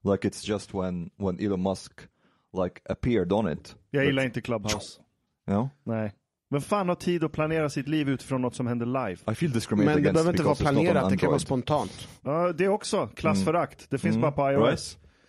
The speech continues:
Speaker 2: Men jag gillar inte hur de dels säljer av så här data från konversationerna och att du måste dela hela din jävla kontaktbok för att kunna få dina inbjudningskoder.
Speaker 3: Vadå, måste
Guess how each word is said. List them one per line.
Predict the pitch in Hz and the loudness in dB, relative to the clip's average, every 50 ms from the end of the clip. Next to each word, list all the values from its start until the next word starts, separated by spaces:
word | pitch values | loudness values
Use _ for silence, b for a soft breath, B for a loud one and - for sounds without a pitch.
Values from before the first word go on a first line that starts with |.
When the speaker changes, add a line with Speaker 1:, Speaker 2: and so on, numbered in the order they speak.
| b b | b b
Speaker 2:
Men | b 160 170 | b 0 0
jag | 180 190 | 2 2
gillar | 208 214 208 214 | 2 2 2 2
inte | 220 220 220 196 | 0 0 0 0
hur | 180 180 175 | 2 2 4
de | 170 165 165 160 151 - - 123 | 2 2 2 0 -2 -6 -6 -2
dels | - 170 180 185 175 - | -2 0 2 0 0 -2
säljer | - - - 180 175 170 170 165 160 | -6 -4 -2 0 0 0 0 2 2
av | 165 170 170 160 151 139 135 139 | 4 4 2 2 0 -2 -6 -8
så | 135 - 139 | -4 -2 -2
här | 131 | -2
data | 131 - 156 147 139 135 - - 151 | 0 0 2 2 0 0 -2 -2 -4
från | 139 - - 131 127 127 117 | -2 0 -2 0 0 -2 -2
konversationerna | - 135 127 127 120 - 127 - - 156 147 147 143 143 139 139 139 139 B B B B B | -2 -4 -4 -2 -4 -4 -6 -2 -2 -2 0 0 0 -2 0 -2 -2 -4 B B B B B
och | B - 147 143 - | B -4 -4 0 0
att | 156 143 | -2 0
du | - | 0
måste | 143 143 139 139 147 143 | -2 -2 -2 -2 -2 -4
dela | 131 123 156 156 147 139 147 156 | -2 -2 0 0 2 2 2 2
hela | 147 147 135 127 | 0 0 0 0
din | 123 131 | 0 0
jävla | 131 127 123 120 117 | -2 0 -2 -2 -2
kontaktbok | - - 127 123 - 147 127 - - 135 131 160 151 120 - - - | -2 -4 -4 -2 -2 -4 -4 -4 -10 -6 -2 -2 -2 -2 -4 -8 -10
för | - - 131 | -6 -4 -2
att | 127 120 - | -2 -4 -4
kunna | - - 127 120 123 123 113 - - - - | -6 -4 -2 -2 -2 -4 -6 -10 -14 -14 -8
få | - - 131 127 | -2 -2 0 0
dina | 120 127 123 120 117 117 | 0 0 0 0 0 0
inbjudningskoder. | - 139 127 123 123 123 117 117 120 113 - - - 160 143 117 - - - B B B B B | 0 -2 0 2 2 2 2 0 -2 -4 -4 -2 0 0 0 -2 -4 -8 -10 B B B B B
Speaker 3:
Vadå, | - 135 127 156 170 151 | -2 0 2 2 2 2
måste | 135 135 120 | 2 2 2